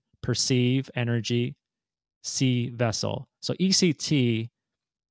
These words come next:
as I expressed in a episode quite a while back when I was talking about sex and effects, F is frequency, which is energy expressed in the mental plane. And when it crosses into the physical realm, X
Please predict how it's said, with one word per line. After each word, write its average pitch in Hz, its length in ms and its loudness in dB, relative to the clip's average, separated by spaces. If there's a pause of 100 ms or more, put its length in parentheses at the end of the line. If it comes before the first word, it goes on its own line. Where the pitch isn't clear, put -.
(440)
as 139 140 6
I 139 80 8
expressed 135 420 4
in 123 200 2
a 110 360 0 (380)
episode 120 640 4
quite 135 160 4
a 127 80 6
while 120 200 4
back 117 300 2
when 117 80 0
I 113 60 0
was 107 100 -2
talking 120 280 0
about 110 260 0
sex - 340 0
and 117 80 -2
effects, - 640 0 (1080)
F 147 160 2
is 151 120 2
frequency, 135 560 0
which 123 160 0
is 113 80 -2
energy 123 320 0
expressed 117 420 -2
in 117 40 -4
the 113 60 -2
mental 110 260 -2
plane. 123 460 -2
And 113 100 -2
when 113 100 0
it 117 120 -6
crosses 143 720 0
into 120 600 0 (280)
the - 60 2
physical 120 440 2
realm, 117 500 2 (800)
X - 400 -2